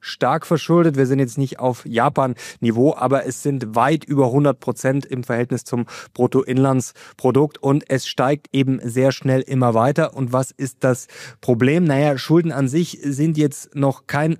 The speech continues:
Riesenproblem per se, aber wenn eben die Finanzierung immer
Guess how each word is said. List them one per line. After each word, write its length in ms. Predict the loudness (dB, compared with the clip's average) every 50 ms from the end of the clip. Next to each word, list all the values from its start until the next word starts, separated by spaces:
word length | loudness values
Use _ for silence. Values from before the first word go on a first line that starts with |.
| -4
Riesenproblem 960 | -4 -2 0 2 2 0 0 -2 -4 -4 -6 -4 -4 0 2 2 2 2 2 2
per 180 | 2 0 0
se, 260 | 0 0 0 0 0 -2 -4 -4
aber 380 | -2 0 0 0 0 0 -4 -6
wenn 340 | -6 -2 -2 -2 -2 -2 -2
eben 340 | -2 -2 0 0 0 0 0
die 280 | 0 -2 -2 -2 -4 -8
Finanzierung 560 | -8 -4 -2 0 0 0 0 0 0 0 -2 -2
immer 280 | 0 0 0 0 0